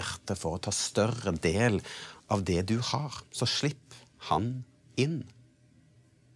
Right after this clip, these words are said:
På den andre siden så hadde vi altså der det var en stor, eh, flamme.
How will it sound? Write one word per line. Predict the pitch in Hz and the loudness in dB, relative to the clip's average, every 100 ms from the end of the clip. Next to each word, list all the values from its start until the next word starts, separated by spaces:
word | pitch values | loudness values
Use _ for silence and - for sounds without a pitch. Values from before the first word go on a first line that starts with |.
| _ _ - - _ - - - - - - | _ _ -20 -20 _ -20 -12 -8 -6 -6 8
På | 196 | 10
den | 208 | 12
andre | 196 160 180 | 12 12 10
siden | 147 107 120 - | 8 8 4 4
så | 156 | 8
hadde | 151 101 139 | 8 8 8
vi | |
altså | - 120 - 139 127 - | 10 8 6 8 8 8
der | 90 110 127 120 - | 8 10 10 8 -2
det | - 107 101 | 0 4 8
var | 98 - | 6 6
en | 107 117 | 2 2
stor, | - - 127 127 131 123 - | -2 2 8 10 8 6 4
eh, | 104 | 4
flamme. | - 123 104 73 69 | 4 8 8 8 2